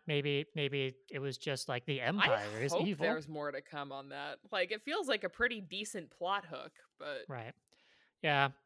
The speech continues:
Speaker 1: My hope is that they don't just go like, "Ooh, the Empire is evil, and here is why." And I don't know.
Speaker 2: Yeah. We, we know. It, it's been established. <laughs>
Speaker 1: You know, for only the last, like, what, forty, fifty years?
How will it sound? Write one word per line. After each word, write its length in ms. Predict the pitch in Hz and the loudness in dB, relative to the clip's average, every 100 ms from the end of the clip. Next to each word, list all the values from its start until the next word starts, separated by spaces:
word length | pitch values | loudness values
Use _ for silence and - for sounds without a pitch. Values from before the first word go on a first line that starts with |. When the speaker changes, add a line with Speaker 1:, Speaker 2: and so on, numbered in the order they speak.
| _ | _
Speaker 1:
My 100 | 190 | 4
hope 180 | 214 220 | 4 4
is 100 | 185 | 0
that 100 | 165 | 0
they 80 | 156 | 0
don't 160 | 151 | 0
just 160 | 156 - | -2 -2
go 80 | 147 | -4
like, 160 | 123 | -2
"Ooh, 180 | 170 208 | 0 2
the 160 | 127 110 | 0 -2
Empire 540 | 127 214 151 104 107 | -2 0 0 0 -2
is 200 | 113 117 - | -2 -4 -2
evil, 500 | 165 202 139 113 104 | 0 0 -2 -6 -6
and 140 | 113 | -6
here 240 | 123 185 151 | -2 0 0
is 140 | 127 | 0
why." 520 | 127 151 139 170 208 208 | 2 2 4 2 0 -2
And 260 | 135 117 131 _ _ _ _ _ _ _ _ | -8 -8 -12 _ _ _ _ _ _ _ _
I 60 | 139 | -14
don't 100 | - | -12
know. 120 | 170 226 | -12 -12
Speaker 2:
Yeah. 120 | - - _ _ _ _ _ | -12 -14 _ _ _ _ _
We, 140 | 196 190 | -14 -10
we 140 | 196 | -8
know. 440 | 202 170 151 147 151 _ - | -2 -2 -2 -6 -12 _ -10
It, 160 | 165 - _ - | -10 -10 _ -12
it's 180 | 170 | -10
been 140 | - 156 | -8 -8
established. 680 | 202 156 147 147 - - 320 | -2 -2 -2 -6 -10 -10 2
<laughs> 0 | 285 294 311 359 370 _ _ _ - | 4 6 2 2 -2 _ _ _ 0
Speaker 1:
You 100 | 170 | 4
know, 160 | 127 | 4
for 220 | 110 190 | 4 4
only 340 | 180 175 160 135 | 6 4 2 2
the 120 | 135 | 2
last, 400 | 120 120 110 - | 2 2 2 -2
like, 180 | 120 - | -8 -6
what, 300 | 120 104 - | -6 -6 -10
forty, 440 | - 131 117 123 | -4 -4 -2 -4
fifty 360 | 120 139 117 - | -4 -6 -8 -10
years? 560 | 113 113 113 120 123 | -12 -10 -6 -6 -6